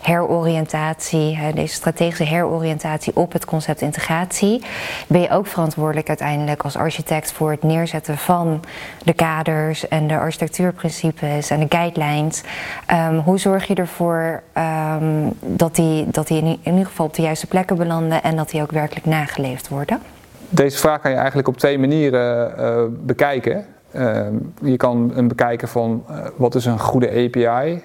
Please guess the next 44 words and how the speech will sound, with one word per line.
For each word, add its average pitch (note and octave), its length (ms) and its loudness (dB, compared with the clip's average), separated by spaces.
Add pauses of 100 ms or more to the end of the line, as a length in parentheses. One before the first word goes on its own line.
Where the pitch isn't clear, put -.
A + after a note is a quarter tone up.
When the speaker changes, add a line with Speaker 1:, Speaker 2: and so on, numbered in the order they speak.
(140)
Speaker 2:
en, A#2 380 -2
en A#2 160 2
wat A#2+ 160 4
is B2+ 60 2
een A#2+ 140 2
goed B2 340 -2
A A#2 140 4
P A#2 60 0
I-landschap A2+ 800 2 (120)
eigenlijk. - 460 -6 (120)
Speaker 1:
Ja. F#3 220 2 (560)
Speaker 2:
Nou, - 160 2
om A2+ 80 4
met B2 160 4
de B2+ 140 0
eerste C#3 280 2
te C3+ 80 4
beginnen, D3+ 540 2
ik - 80 -4 (320)
werd C#3 200 4
eigenlijk C3 220 2
al B2 80 2
een A#2+ 60 0
beetje B2 220 0
uitgelegd C#3+ 600 0
dat, A#2+ 340 -2
eh, - 380 0
een A#2+ 160 -2
goede C3 400 2
A B2+ 40 2
P C3 80 -2 (300)
I C3 180 -2 (560)
lastig C3+ 440 0
is, C#3+ 220 2
een B2+ 60 -2
goede C3 200 4
rest-A B2 320 0
P A#2+ 60 -2
I, A#2 320 2
vanwege B2 380 0
het A#2 100 -2
gebrek B2 400 0
aan A2+ 300 -2
marktstandaarden. A#2 880 -2